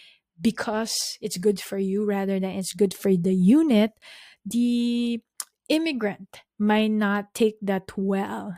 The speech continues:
is not used to that language. The reason for that is in our language, there usually is a collective, even though when we're talking to someone. If you're talking to someone that you respect,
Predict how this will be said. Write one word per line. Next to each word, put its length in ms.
is 320
not 400
used 400
to 80
that 400
language. 800
The 160
reason 260
for 240
that 380
is 320
in 320
our 240
language, 800
there 320
usually 640
is 120
a 60
collective, 960
even 360
though 120
when 180
we're 100
talking 440
to 120
someone. 480
If 240
you're 80
talking 440
to 100
someone 720
that 140
you 220
respect, 880